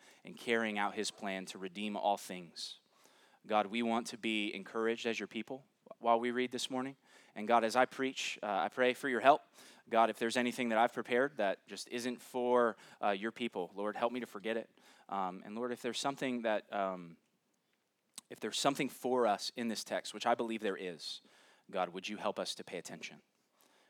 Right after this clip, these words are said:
Give us ears to hear what we would never be able to hear on our own, eyes to see what we would never be able to see on our own, so that we might become who we could never be on our own. It's in Jesus' name we pray. Amen. All right, so this morning,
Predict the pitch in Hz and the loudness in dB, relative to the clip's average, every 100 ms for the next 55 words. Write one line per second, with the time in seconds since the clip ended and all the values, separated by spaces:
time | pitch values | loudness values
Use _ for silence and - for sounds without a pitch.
0 | _ 113 110 104 - 120 123 - 113 113 | _ -4 -2 -4 -2 -2 -2 -4 -4 -2
1 | 107 101 90 95 92 104 110 110 101 92 | -2 -2 -4 -6 -4 -6 -2 -2 -2 -4
2 | 98 98 98 90 80 80 - 98 110 - | -2 -2 0 -4 -6 -10 -2 0 0 -2
3 | 104 - - 95 90 80 - 92 87 95 | -4 -2 -2 -4 -10 -10 -10 -8 -6 -2
4 | 107 107 101 98 92 90 - 120 123 95 | -2 -2 -2 -4 -6 -6 -6 -4 -4 -4
5 | 85 85 80 82 78 - 90 92 110 107 | -4 -6 -10 -14 -12 -8 -8 -6 -4 -2
6 | 101 87 - 95 82 82 _ _ _ _ | -4 -6 -12 -10 -10 -14 _ _ _ _
7 | _ - 107 107 101 92 95 95 87 85 | _ -12 -8 -6 -6 -4 -4 -4 -8 -10
8 | 80 78 52 - _ _ _ _ _ _ | -10 -12 -14 -16 _ _ _ _ _ _
9 | _ _ - 90 92 92 90 95 90 87 | _ _ -12 -10 -8 -6 -6 -8 -10 -10
10 | - 80 - _ _ - 123 80 - _ | -12 -12 -14 _ _ -20 -16 -16 -18 _
11 | _ _ _ _ _ - - - - - | _ _ _ _ _ -20 -20 -20 -20 -20
12 | - - - _ - 165 185 170 185 180 | -20 -20 -20 _ 6 12 12 12 6 6
13 | 175 190 190 226 185 196 | 6 8 10 12 12 8